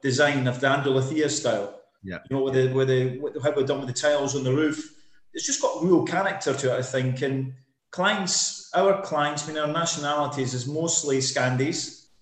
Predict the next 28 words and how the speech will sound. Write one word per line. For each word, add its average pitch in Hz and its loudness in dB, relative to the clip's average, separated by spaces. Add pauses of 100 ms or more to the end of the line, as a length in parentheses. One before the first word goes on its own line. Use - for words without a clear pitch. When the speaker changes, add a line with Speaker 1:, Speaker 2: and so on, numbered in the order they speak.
(180)
Speaker 1:
And, 147 -6
um, 151 2
Speaker 2:
Yeah. 147 0 (280)
Speaker 1:
they, 165 -8 (160)
they, 175 -8 (100)
they 165 0
see, 175 -2
and 131 -2
plus - -4
we're 156 4
in 185 0
the 160 0
Gulf 147 2
Valley, 143 0
the 139 0
heart 165 -4
of - -8
the 120 -12
valley, 135 -2 (380)
you 151 -14
know, 147 -2
from 131 0 (300)
Los 147 2
Naranjos, 139 0
Brisas, 139 -2
Aloha. 147 2 (200)
So 156 -4
yeah, 151 0